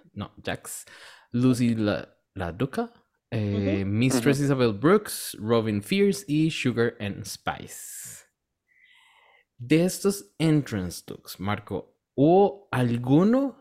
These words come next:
Speaker 1: que te impactó de alguna manera positiva sobre el resto?
Speaker 3: A ver, yo creo que es difícil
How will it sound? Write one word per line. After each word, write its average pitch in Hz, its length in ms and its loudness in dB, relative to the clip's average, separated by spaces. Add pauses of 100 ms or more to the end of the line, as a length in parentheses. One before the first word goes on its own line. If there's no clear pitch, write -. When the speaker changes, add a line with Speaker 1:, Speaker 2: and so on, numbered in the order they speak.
(240)
Speaker 1:
que 110 120 -2
te - 120 -4
impactó 107 720 0
de 175 80 6
alguna 185 260 4
manera 170 680 2 (720)
positiva 160 760 0 (520)
sobre 185 340 2
el 190 120 2
resto? - 640 0 (2500)
Speaker 3:
A 185 120 6
ver, 180 220 6
yo 139 180 2
creo 190 300 2
que 185 400 4 (640)
es 110 240 2
difícil 170 880 -4